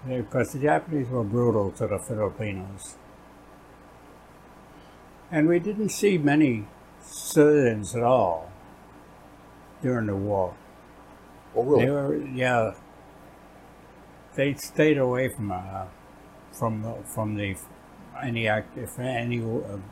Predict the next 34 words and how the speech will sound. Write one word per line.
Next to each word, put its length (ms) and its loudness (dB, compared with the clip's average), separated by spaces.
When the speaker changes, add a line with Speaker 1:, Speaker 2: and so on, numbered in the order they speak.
Speaker 1:
war 320 0
activity. 520 -6
Speaker 2:
Well, 120 -4
didn't, 340 -10
didn't 280 2
the 100 -2
Japanese, 720 0
like, 280 -6
build 240 2
tunnels 500 -2
in 60 -8
the 80 2
mountains 500 2
and 120 -10
had 260 -4
underground 680 0
bunkers 440 -4
and 80 -12
stuff? 400 -10
Speaker 1:
They 240 4
hid 380 2
during 300 -2
the 80 -2
day. 380 0
We 120 -2
rarely 400 2
saw 280 -2
them 220 -8
during 260 -6
the 100 -10
day, 400 -8
mostly 520 -4
at 160 -6
night. 240 -2